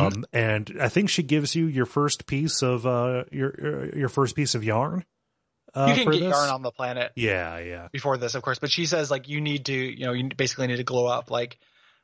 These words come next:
Speaker 1: let's get you a better hat.
Speaker 2: Yes.
Speaker 1: Yeah.
Speaker 2: Glow
Speaker 1: So
Speaker 2: up, Gary?
Speaker 1: Yeah, glow up.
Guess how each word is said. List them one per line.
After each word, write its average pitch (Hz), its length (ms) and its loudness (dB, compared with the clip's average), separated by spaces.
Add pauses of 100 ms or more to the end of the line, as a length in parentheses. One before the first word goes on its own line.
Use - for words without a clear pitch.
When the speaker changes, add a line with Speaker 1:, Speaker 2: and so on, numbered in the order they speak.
(120)
Speaker 1:
let's 131 200 0
get - 180 -6
you 131 100 2
a 117 40 2
better 117 180 0
hat. - 380 -6 (180)
Speaker 2:
Yes. - 440 -4 (580)
Speaker 1:
Yeah. - 180 -20 (800)
Speaker 2:
Glow 139 220 4
Speaker 1:
So 120 100 6
Speaker 2:
up, 117 140 4 (300)
Gary? 165 260 0 (540)
Speaker 1:
Yeah, 180 200 2 (180)
glow 139 220 2
up. 175 200 -4